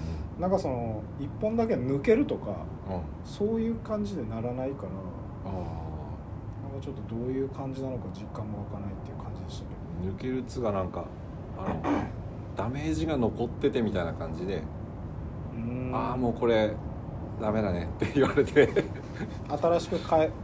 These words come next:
Speaker 1: そうそうそう。
Speaker 2: ああ。
Speaker 1: あ、それまでなんか本物の歯だったんだけど、<laughs> かろうじて残ってたみたいな。
Speaker 2: ああ、なるほどね。うん。
Speaker 1: そうそうそう。で、そのダメージとかをなんかもう初期の段階でこう、本当は治療しなきゃ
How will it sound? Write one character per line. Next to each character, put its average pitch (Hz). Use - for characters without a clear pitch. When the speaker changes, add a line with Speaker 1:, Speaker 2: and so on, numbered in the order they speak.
Speaker 1:
そ 117
う 98
そ 101
う 90
そ 90
う。 -
Speaker 2:
あ 127
あ。 113
Speaker 1:
あ、 -
そ -
れ 165
ま 180
で 180
な 165
ん 151
か 120
本 -
物 123
の 120
歯 -
だ -
っ -
た -
ん 147
だ 139
け -
ど、 -
<laughs> -
か -
ろ 151
う -
じ -
て -
残 131
っ -
て -
た 143
み 123
た 151
い -
な。 -
Speaker 2:
あ 180
あ、 160
な 156
る 147
ほ 135
ど 123
ね。 190
う 147
ん。 -
Speaker 1:
そ 117
う -
そ 101
う 90
そ 87
う。 82
で、 98
そ 110
の 95
ダ 104
メ 147
ー 156
ジ 151
と 180
か 185
を 190
な 139
ん 127
か 117
も 113
う -
初 -
期 127
の 123
段 127
階 127
で 127
こ 117
う、 -
本 117
当 131
は 110
治 -
療 117
し -
な 123
き 113
ゃ -